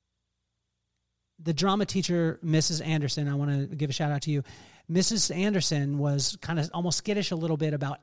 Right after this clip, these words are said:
asking for the, the amount that she wanted. And what I wanna say to her is, ask for what you want, and it will come. Don't ask for what you think is okay. Ask for what you ultimately want. And,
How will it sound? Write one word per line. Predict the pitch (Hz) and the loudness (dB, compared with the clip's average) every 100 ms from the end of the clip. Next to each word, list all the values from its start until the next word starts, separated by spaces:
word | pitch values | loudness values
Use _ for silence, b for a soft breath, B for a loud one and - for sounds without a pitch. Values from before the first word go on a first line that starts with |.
| - | -4
asking | 170 165 - 165 | -2 -2 -2 -2
for | - 170 | 0 0
the, | 143 143 - | 0 -2 -4
the | 156 147 | -4 -4
amount | 160 156 147 - | 0 -2 -2 -4
that | 160 | -6
she | - 160 | -4 -2
wanted. | 151 147 135 | -2 -2 -4
And | 143 | -4
what | 151 | -2
I | |
wanna | 156 170 | -2 0
say | 165 185 | 0 -2
to | 175 | -2
her | 151 165 | -2 0
is, | 143 123 - b b b b | -2 -4 -8 b b b b
ask | 156 185 - | -2 -2 0
for | 226 | -2
what | 196 202 196 | 0 0 -2
you | 170 | -2
want, | 175 151 - _ b b - | -2 -4 -4 _ b b -4
and | 160 | -2
it | |
will | 175 160 | 0 -4
come. | - 180 143 127 - _ _ _ _ _ _ _ _ _ _ _ _ | -6 -6 -8 -10 -18 _ _ _ _ _ _ _ _ _ _ _ _
Don't | 180 196 196 | 2 2 2
ask | 185 180 - | 0 0 0
for | 185 | 0
what | 170 175 - | 0 0 0
you | 170 | -4
think | - 190 180 - _ _ _ _ _ _ _ | 0 0 0 -6 _ _ _ _ _ _ _
is | 175 160 | -4 -2
okay. | 180 151 - 170 156 160 | 0 -2 -2 -2 -2 -2
Ask | 165 180 - | -4 -2 -2
for | 196 | -2
what | 175 185 185 | -2 -4 -4
you | 180 - | -6 -4
ultimately | 170 - 156 131 151 143 | -8 -6 -6 -6 -6 -4
want. | 147 156 143 | -2 -4 -4
And, | 147 147 156 | -4 -2 -4